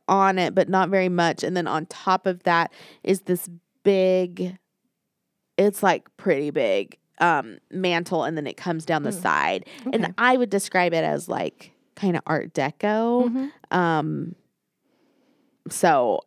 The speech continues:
Speaker 1: it was just white and really stark.
Speaker 2: Mm-hmm.
Speaker 1: So I painted it black,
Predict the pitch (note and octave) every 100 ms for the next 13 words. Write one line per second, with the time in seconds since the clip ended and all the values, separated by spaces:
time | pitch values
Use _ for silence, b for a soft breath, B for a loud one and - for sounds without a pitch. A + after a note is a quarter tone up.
0 | - F3 G3 A3+ A#3 - - E3+ E3 A3
1 | - F#3 E3 - F3 - E3+ E3+ D#3+ D3+
2 | C#3 A2 F#2 E2 _ _ _ _ _ _
3 | _ _ _ _ _ - - - - -
4 | - - _ - _ _ A3 A#3 C4 b
5 | b - F3+ D#3 - _ _ _ - F3
6 | E3+ F2+ - - -